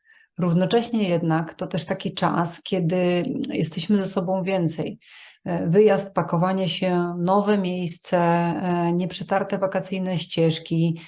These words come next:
też często z-, po prostu zmęczenie, zaskoczenie, to wszystko, co może też rodzić, e, emocje i napięcia. Zapraszam Ciebie na, na mój najnowszy film pod tytułem Napraw swoje relacje, zmieniając tę jedną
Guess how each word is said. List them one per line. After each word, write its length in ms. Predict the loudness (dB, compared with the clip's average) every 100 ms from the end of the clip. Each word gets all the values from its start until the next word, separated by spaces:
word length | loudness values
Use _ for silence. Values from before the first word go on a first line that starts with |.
| -4
też 180 | -4 -2
często 400 | -2 -2 -4 -8
z-, 180 | -6
po 120 | -6 -2
prostu 360 | 0 0 0
zmęczenie, 720 | 4 6 6 4 0 0 0
zaskoczenie, 1000 | 0 -2 -4 -6 -2 0 0 0 0 -2 0
to 880 | 2 4 4 4 4 2 0 -4 -8
wszystko, 480 | -10 -8 -8 -2 -2
co 160 | 0
może 260 | 2 2 0
też 220 | -2 -2
rodzić, 640 | 0 0 0 -2 -4 -4 -4
e, 120 | 0 2 2 2 2
emocje 520 | 2 2 0 0 0
i 160 | 0 -2
napięcia. 760 | -4 -4 -2 0 0 -4 -4 -10 _ -6
Zapraszam 520 | -2 2 2 2 0
Ciebie 420 | 0 0 2 0 0
na, 380 | 0 2 2 2
na 120 | 0
mój 200 | -2 -2
najnowszy 600 | -2 -2 -2 -4 -4 -4
film 320 | -2 0 0
pod 160 | 0 -2
tytułem 320 | -2 -2 0
Napraw 460 | 0 2 2 2
swoje 440 | -4 -6 -2 0 0
relacje, 460 | 0 0 0 -2
zmieniając 760 | -2 -2 -2 -2 -2 -6 -10 -18 _ -2
tę 420 | 2 4 2 0 -4
jedną 680 | 0 2 2 2 0 0